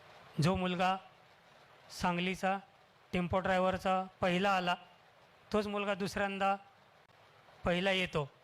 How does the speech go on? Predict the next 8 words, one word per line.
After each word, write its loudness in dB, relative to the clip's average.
याच्यावरून -4
ओळखून -4
घ्या -2
की -6
जो -6
खणखणीत -2
नाणं 2
असतं -4